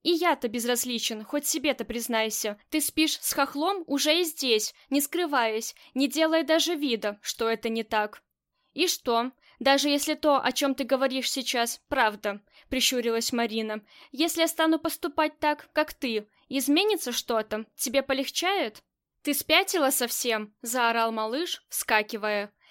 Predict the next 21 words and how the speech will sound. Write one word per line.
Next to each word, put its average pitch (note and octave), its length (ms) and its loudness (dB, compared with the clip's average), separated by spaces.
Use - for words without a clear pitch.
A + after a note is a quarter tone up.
"Ты D4 100 0
говоришь D#4+ 400 0
со F4+ 160 2
мной, D#4 460 4
а B3 100 0
не C4+ 140 2
с C#4 100 0
Виолкой C#4+ 440 2
своей, A3+ 540 -2
с - 140 -8
которой, E4+ 400 0
кстати, A#3 520 -2
ты F4 120 -2
тоже A#3+ 320 0
спишь". - 500 -4
"Ну, F#4+ 320 4
вот D4 280 0
такая E4 400 2
уж C#4 220 -2
я C#4+ 240 4
испорченная", A3 960 -2